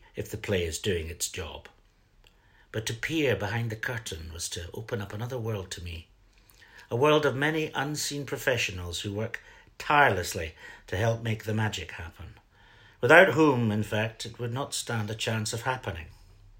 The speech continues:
I can't wait to visit you again, Lyceum. We all deserve a little magic, and great storytelling,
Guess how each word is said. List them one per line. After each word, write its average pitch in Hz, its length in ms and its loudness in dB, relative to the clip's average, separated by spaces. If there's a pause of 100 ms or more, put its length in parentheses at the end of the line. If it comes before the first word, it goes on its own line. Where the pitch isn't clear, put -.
(1120)
I 98 80 -2
can't 110 340 0
wait 101 360 -6
to 98 100 -6
visit 104 320 -6
you 110 140 -4
again, 92 380 -6
Lyceum. 87 540 -8 (800)
We 131 100 8
all 135 180 12
deserve 101 420 2
a 95 40 -2
little 95 240 -4
magic, 95 500 -8 (400)
and 92 120 -12
great 156 240 0
storytelling, 104 760 -2